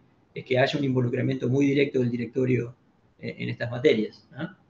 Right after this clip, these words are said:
Más allá de que haya un subcomité o no. Eh, cuando uno pasa al, al, a la dimensión de los ejecutivos principales,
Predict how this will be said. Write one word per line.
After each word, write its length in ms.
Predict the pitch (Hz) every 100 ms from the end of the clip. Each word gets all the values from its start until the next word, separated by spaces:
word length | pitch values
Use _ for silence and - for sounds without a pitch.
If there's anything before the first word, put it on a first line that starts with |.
| -
Más 200 | 123 123
allá 200 | 127 135
de 100 | 127
que 80 | 127
haya 140 | 127
un 80 | 127
subcomité 480 | 127 127 123 123 131
o 60 |
no. 260 | 123 123 - _ _ _ _ _ _ _ _ _ - _ _ _ _ _ _ _ _ _
Eh, 460 | - 127 127 120 113 - _ _ _ _
cuando 180 | 127 160
uno 120 | 160
pasa 260 | 170 175
al, 200 | 170 156
al, 500 | 143 135 139 127 156 - _ _ _
a 120 | 131
la 80 | 135
dimensión 540 | 135 135 135 131 156
de 100 | 156
los 320 | 139 135 131 -
ejecutivos 640 | 123 135 131 131 156 156
principales, 880 | 135 131 - - 170 175 185 185